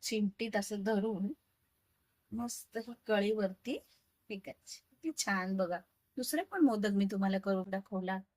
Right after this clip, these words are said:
आता आपण असेच या पिठाचे सगळे मोदक करून घेऊ. बघा, आपले मस्त सुबक असे कळीदार मोदक तयार आहेत. बघा, त्या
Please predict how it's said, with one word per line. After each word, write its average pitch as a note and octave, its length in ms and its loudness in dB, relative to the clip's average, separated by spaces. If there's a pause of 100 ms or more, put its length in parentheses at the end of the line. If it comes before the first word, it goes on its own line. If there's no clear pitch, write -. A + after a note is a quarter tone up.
(1120)
आता A3 220 2
आपण - 260 4
असेच C4+ 380 2
या G#3+ 80 4
पिठाचे G3+ 420 0
सगळे G3+ 240 -4
मोदक G3+ 340 0 (400)
करून G3+ 260 6
घेऊ. - 140 -6 (1120)
बघा, G3+ 200 -2 (1000)
आपले G#3+ 420 -8
मस्त - 720 0
सुबक G#3 600 2
असे G3+ 320 0
कळीदार G3+ 640 4
मोदक F#3+ 400 2 (120)
तयार F3+ 240 6
आहेत. F3+ 300 0 (720)
बघा, G3 340 -2 (520)
त्या G#3 200 4